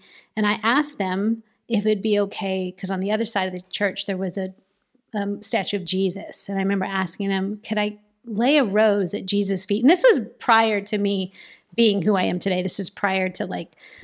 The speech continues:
me really coming back to my faith. But I just, I didn't wanna, like, Mary kinda meant nothing to me.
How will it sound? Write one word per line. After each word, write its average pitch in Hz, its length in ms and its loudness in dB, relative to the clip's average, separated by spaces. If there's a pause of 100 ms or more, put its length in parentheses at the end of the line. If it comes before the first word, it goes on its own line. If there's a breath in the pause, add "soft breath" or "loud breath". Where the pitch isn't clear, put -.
(180 loud breath)
me 208 200 4
really 185 240 2
coming 196 280 2
back 180 220 0
to - 100 -8
my 180 120 -4
faith. 185 440 -2
But 190 80 0
I 185 120 0
just, 202 360 -2 (400 soft breath)
I 208 40 0
didn't 262 200 4
wanna, 285 240 6
like, 208 240 4
Mary 269 440 8
kinda 254 260 4
meant 233 200 4
nothing 208 320 2
to 202 140 -2
me. 185 340 -2